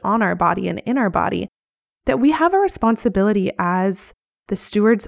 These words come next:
of these physical bodies to take care of that. So I really do believe in that. And I know I've had people message me, like, "What do you recommend? What do you suggest?" And so Wild would be a great deodorant to begin with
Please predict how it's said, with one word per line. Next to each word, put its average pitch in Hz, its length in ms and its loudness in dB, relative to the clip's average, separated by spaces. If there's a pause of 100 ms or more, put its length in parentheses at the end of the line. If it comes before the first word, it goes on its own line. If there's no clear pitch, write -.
of 175 140 0
these 185 200 -2
physical 180 300 -4
bodies 170 460 -2
to 208 180 -2
take 185 240 -4
care - 160 -4
of - 160 -6
that. - 260 -4
So 185 220 0
I 175 140 2
really 214 340 4
do 180 300 0
believe 170 420 0
in 180 60 -2
that. 170 180 -2
And 180 80 -4
I 170 100 0
know 196 200 2
I've 190 160 0
had 165 260 -4
people 180 260 -4
message 165 460 -6
me, 160 300 -6 (340)
like, 165 240 -4 (100)
"What 220 360 0
do 247 80 -2
you 214 120 2
recommend? 226 560 2
What 196 80 2
do 185 60 -2
you 180 80 -2
suggest?" 233 800 -2
And 175 500 -2 (320)
so 202 220 2
Wild 175 420 2
would 254 140 2
be 208 140 2
a 180 140 0
great - 580 -2 (260)
deodorant 175 520 0
to - 140 -2
begin 165 360 0
with 277 340 0